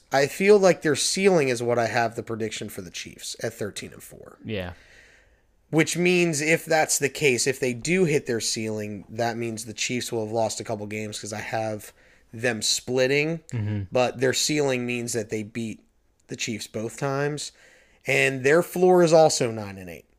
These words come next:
Speaker 2: Yeah.
Speaker 1: So I think the Chiefs and the Chargers at a base level are the same. The problem is, well, for the Chargers at least, is the Chiefs just have that many more elevating stances.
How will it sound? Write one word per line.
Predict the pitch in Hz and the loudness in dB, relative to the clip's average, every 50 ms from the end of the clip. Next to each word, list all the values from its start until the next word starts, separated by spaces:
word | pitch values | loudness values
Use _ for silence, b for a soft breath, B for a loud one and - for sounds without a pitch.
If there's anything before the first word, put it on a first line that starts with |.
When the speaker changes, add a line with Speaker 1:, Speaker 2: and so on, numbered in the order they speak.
| _ _ _ _ | _ _ _ _
Speaker 2:
Yeah. | - 98 87 - - | -6 -6 -6 -6 -4
Speaker 1:
So | - - 143 139 131 | -2 0 2 4 2
I | 131 | 2
think | 127 - 165 165 156 123 127 | 2 0 -2 -2 -2 -4 -4
the | 135 131 | -4 -4
Chiefs | - - - 180 190 202 180 - - - | -4 -4 -2 -2 0 0 0 0 0 0
and | 165 160 156 151 147 139 127 | 0 0 0 0 -2 -2 2
the | 131 127 127 127 123 117 - | 2 4 4 2 0 -2 -4
Chargers | - - 151 143 143 135 123 127 120 | -4 0 2 2 2 2 0 2 2
at | 123 120 120 | 4 4 2
a | 113 | 2
base | 110 110 127 139 143 - - 123 | 0 0 0 2 2 0 -2 0
level | 135 131 131 123 117 120 | 2 4 4 4 2 0
are | 117 113 107 | 0 0 -2
the | 104 | -2
same. | - - - - 107 107 127 156 175 175 _ b b b b b b b b b b b _ _ | -4 -2 -2 -2 -2 -4 -4 -4 -6 -8 _ b b b b b b b b b b b _ _
The | 127 | -8
problem | - - - 156 147 143 135 131 127 127 123 | -4 2 4 4 6 6 4 2 0 -2 -2
is, | 120 120 120 117 117 113 - - | -2 -2 -2 -2 -2 -2 -4 -4
well, | - 120 117 107 104 | -4 -4 -4 -4 -4
for | - - 117 | -6 -8 -10
the | 98 107 | -8 -6
Chargers | - - 170 156 143 117 110 107 104 | 2 4 4 4 4 2 -2 -6 -8
at | 104 85 80 | -10 -10 -10
least, | 87 92 92 - - - | -12 -10 -8 -8 -6 -6
is | 113 107 | -8 -8
the | 110 117 | -8 -8
Chiefs | - - - 127 110 - | -6 -4 -4 -4 -6 -6
just | - - 107 - - | -6 -8 -8 -8 -6
have | 120 110 104 101 104 98 85 113 | -6 -6 -6 -8 -10 -14 -8 -4
that | 117 117 113 107 | -4 -4 -4 -4
many | 110 110 107 107 107 107 | -8 -10 -10 -10 -8 -8
more | 107 104 104 104 - - | -8 -8 -8 -10 -10 -8
elevating | 107 107 104 107 104 101 101 101 101 98 | -6 -6 -6 -6 -6 -8 -10 -10 -10 -8
stances. | - - - 120 127 135 135 - - 165 170 175 175 170 - | -8 -6 -4 -4 -4 -4 -4 -2 -2 0 0 0 -2 -4 -8